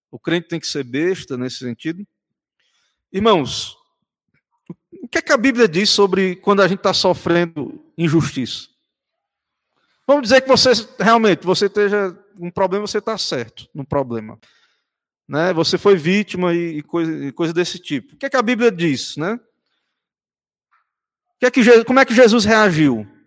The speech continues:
Sendo paciente, compassivo. Né? Eu,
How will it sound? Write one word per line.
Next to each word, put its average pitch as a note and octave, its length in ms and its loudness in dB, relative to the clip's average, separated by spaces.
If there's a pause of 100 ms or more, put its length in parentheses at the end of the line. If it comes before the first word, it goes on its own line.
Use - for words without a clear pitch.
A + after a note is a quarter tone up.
(1300)
Sendo F#3+ 320 -4
paciente, F#3+ 960 -4 (720)
compassivo. F#3 920 0 (920)
Né? D#3+ 420 0
Eu, C3+ 200 0